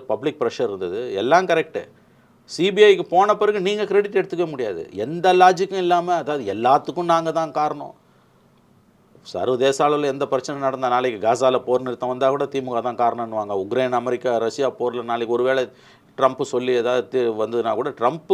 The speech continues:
கிரெடிட் எடுத்துக்கிறாரோ இல்லையோ, திமுக கிரெடிட் எடுத்துக்கும். அந்த மாதிரி எங்க எது நல்லது நடந்தாலும் இவங்களுக்கு தான் வந்து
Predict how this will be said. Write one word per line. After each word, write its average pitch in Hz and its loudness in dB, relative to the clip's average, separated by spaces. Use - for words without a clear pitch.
கிரெடிட் 160 0
எடுத்துக்கிறாரோ 139 -2
இல்லையோ, 175 -2
திமுக 196 -2
கிரெடிட் 101 -4
எடுத்துக்கும். - -18
அந்த 127 0
மாதிரி 180 2
எங்க 190 -2
எது 180 2
நல்லது 190 4
நடந்தாலும் 175 0
இவங்களுக்கு 165 -4
தான் 165 2
வந்து 139 -4